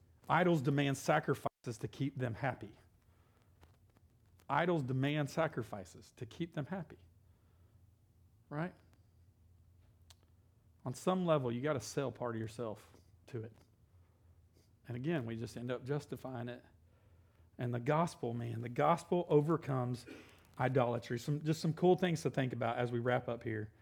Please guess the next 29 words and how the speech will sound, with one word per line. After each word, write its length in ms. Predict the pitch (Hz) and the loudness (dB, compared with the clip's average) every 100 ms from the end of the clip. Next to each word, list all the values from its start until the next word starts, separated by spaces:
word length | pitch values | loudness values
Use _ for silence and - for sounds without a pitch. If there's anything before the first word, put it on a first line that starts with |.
| - - - | -20 -18 -6
um, 160 | 123 | -4
'cause 160 | 120 135 | -2 2
I 40 | |
don't 200 | 160 208 | 4 4
think 200 | 175 165 | 2 2
we 80 | 156 | 2
always 240 | 143 151 - | 4 2 2
process 600 | - 143 - 135 - - 127 | 4 4 4 0 0 -6 -6
the 100 | 120 | 2
gospel. 500 | 147 151 - 110 - - | 4 4 2 -6 -6 -20
Shay 220 | - 202 202 | 4 8 8
and 80 | |
I 80 | 185 | 8
said 240 | 165 170 156 | 6 4 6
several 240 | 175 170 | 6 6
times, 140 | 175 - _ - - - _ - | 4 0 _ -20 -20 -20 _ 8
"Man, 420 | 175 202 185 160 | 12 12 12 10
some 120 | 147 | 6
people 200 | 160 156 | 6 6
need 160 | 156 147 | 4 4
Jesus," 480 | 143 135 117 - - - | 4 2 0 -8 -14 -12
<laughs> 120 | - | 0
you 120 | 180 | 4
know? 200 | 180 156 - - - - - - | 6 4 2 -18 -20 -20 -6 4
And 100 | 214 | 6
that's 160 | 254 | 8
a 60 | 220 | 6
true 340 | - 240 247 | 6 8 8
statement, 600 | - - 208 247 262 262 | 6 6 6 8 2 0